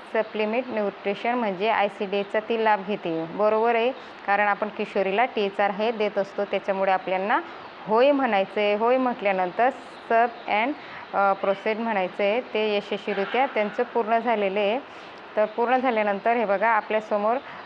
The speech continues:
अ, दिसत असेल की आपण, अ, एक, अ, कुटुंब हा जोडलेला आहे,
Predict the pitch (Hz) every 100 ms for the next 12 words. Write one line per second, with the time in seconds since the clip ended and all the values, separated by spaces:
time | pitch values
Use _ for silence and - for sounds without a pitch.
0 | - 175 180 180 202 - 214 208 - 254
1 | 254 233 185 180 254 285 - 202 190 202
2 | 196 220 247 277 - - 190 220 208 220
3 | 220 226 226 277 - - 185 208 208 214
4 | 226 214